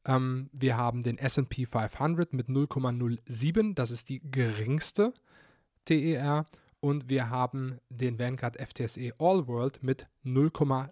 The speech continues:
zwei zwei T E R. Das sind Prozentzahlen und das ist quasi die Total Expense Ratio. Nochmal als Erklärung, das ist die Gesamtkostenquote und das wird im Endeffekt eingepreist in den Wert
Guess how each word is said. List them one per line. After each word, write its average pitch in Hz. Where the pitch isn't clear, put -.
zwei 120
zwei 113
T 110
E -
R. 98
Das 113
sind 139
Prozentzahlen 165
und 131
das 135
ist -
quasi 123
die 123
Total 143
Expense 160
Ratio. 147
Nochmal 127
als 127
Erklärung, 135
das 123
ist -
die 131
Gesamtkostenquote 131
und 131
das -
wird 135
im 120
Endeffekt 135
eingepreist 131
in 156
den 127
Wert 120